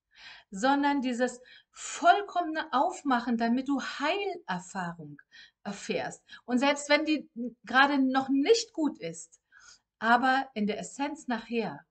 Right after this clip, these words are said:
in der Transformation, ist es pure, tiefe Heilung. Und dieses, ich mache mich jetzt mal vollkommen auf, ich öffne mich, ja,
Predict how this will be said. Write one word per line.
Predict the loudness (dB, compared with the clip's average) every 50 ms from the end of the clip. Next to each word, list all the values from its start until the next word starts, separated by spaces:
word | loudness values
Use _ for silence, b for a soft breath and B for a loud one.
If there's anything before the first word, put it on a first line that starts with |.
| b b b b _
in | -6 -4
der | -2 -2
Transformation, | -4 -2 0 0 0 -2 -4 -4 -4 -2 -2 -2 -4 -8 -10 -10 -12 -12 b b b b b _ _ -8
ist | -6 -6 -6 -10 -12
es | -14 -14 -12
pure, | -8 -6 -6 -4 -6 -6 -10 -12
tiefe | -12 -14 -14 -12 -12 -12 -12 -12
Heilung. | -12 -14 -14 -14 -18 -20 _ _ _ -20 _ _ _ _ B B B B B B B
Und | -2 0 0
dieses, | 0 0 -2 -4 -6 -8
ich | -8 -6 -4
mache | -4 -4 -4
mich | -6 -6 -4 -2
jetzt | -4 -4 -4 -6
mal | -6 -6
vollkommen | -6 -8 -10 _ 2 2 2 2 2 0 -2 -2 -2
auf, | -2 -2 -4 -4 -6
ich | -10 -12 -10 -10
öffne | -10 -8 -6 -6 -6
mich, | -6 -8 -10 -14 -20 -20 _ _ _ _ _ _ _ _ _ _ _ _ _ _ _ _ _
ja, | -4 -2 -2 -2 -2 -4 -6